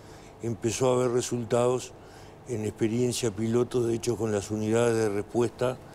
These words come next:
de la Policía de Montevideo. Esto se estaba haciendo desde el año pasado. La experiencia piloto consistió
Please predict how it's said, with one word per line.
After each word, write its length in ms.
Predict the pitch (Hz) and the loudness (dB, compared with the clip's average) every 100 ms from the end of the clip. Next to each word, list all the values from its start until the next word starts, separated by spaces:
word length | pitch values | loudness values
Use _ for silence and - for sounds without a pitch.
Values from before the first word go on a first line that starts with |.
| - - - 98 | -18 -18 -10 0
de 100 | 107 | 2
la 100 | 104 | 2
Policía 440 | 107 107 98 127 | 2 0 2 2
de 60 | 120 | 2
Montevideo. 720 | 113 107 117 120 120 127 131 - - - - - | 0 2 2 4 6 4 2 -6 -18 -20 -14 -6
Esto 240 | 131 131 | -2 -2
se 120 | 113 | -2
estaba 240 | 113 123 113 | 0 2 2
haciendo 440 | - 123 117 104 | 2 0 2 2
desde 180 | 104 104 | 2 2
el 60 | 117 | 2
año 260 | 120 123 98 | 2 0 0
pasado. 520 | 117 - 123 131 127 - - - - - - - | -2 2 2 2 0 -6 -18 -18 -18 -20 -14 -2
La 100 | 113 | -2
experiencia 520 | - 110 123 123 123 | 0 0 2 2 0
piloto 460 | 113 120 123 127 | 0 2 2 2
consistió 720 | 117 110 98 117 - 123 127 | 0 -2 -4 -6 0 4 4